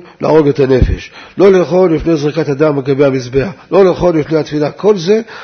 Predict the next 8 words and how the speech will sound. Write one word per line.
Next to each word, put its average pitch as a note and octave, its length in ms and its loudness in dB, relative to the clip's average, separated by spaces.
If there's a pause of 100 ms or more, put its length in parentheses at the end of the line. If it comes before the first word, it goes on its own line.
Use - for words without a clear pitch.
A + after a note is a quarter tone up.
(140)
אסמכתא, F3 520 -2
הסמיכו E3 440 0
חכמים. D3 480 -2 (360)
זה D3+ 100 -2
לא G3+ 100 6
דאורייתא. D3+ 540 2 (560)
ככה E3+ 180 -2
מפורש, F3 540 -4